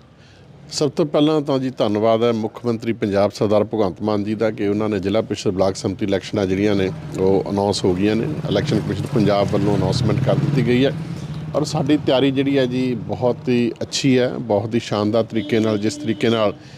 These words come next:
ਸਾਢੇ ਤਿੰਨ, ਪੌਣੇ ਚਾਰ ਸਾਲਾਂ 'ਚ ਪੰਜਾਬ ਸਰਕਾਰ ਨੇ ਕੰਮ ਕੀਤੇ ਆ ਤੇ ਉਹ ਅਸੀਂ ਆਪਣੀ ਗੱਲ ਪਿੰਡਾਂ ਦੇ ਵਿੱਚ ਲੈ ਕੇ ਜਾਵਾਂਗੇ।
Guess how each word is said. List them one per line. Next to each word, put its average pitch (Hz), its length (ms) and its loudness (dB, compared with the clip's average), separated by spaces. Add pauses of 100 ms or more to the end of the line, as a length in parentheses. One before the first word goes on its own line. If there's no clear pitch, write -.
(200)
ਸਾਢੇ 117 260 0
ਤਿੰਨ, 117 200 0
ਪੌਣੇ 117 280 2
ਚਾਰ 110 220 2
ਸਾਲਾਂ 113 300 0
'ਚ 113 120 -6
ਪੰਜਾਬ 104 340 0
ਸਰਕਾਰ 110 320 0
ਨੇ 113 140 2
ਕੰਮ 101 280 0
ਕੀਤੇ 123 360 0
ਆ 104 100 2 (520)
ਤੇ 135 60 2
ਉਹ 143 100 4
ਅਸੀਂ 143 240 2
ਆਪਣੀ 127 260 0
ਗੱਲ 113 220 2
ਪਿੰਡਾਂ 104 340 -2
ਦੇ 104 80 0
ਵਿੱਚ 104 200 -4
ਲੈ 98 180 2
ਕੇ 98 120 -4
ਜਾਵਾਂਗੇ। 110 400 -2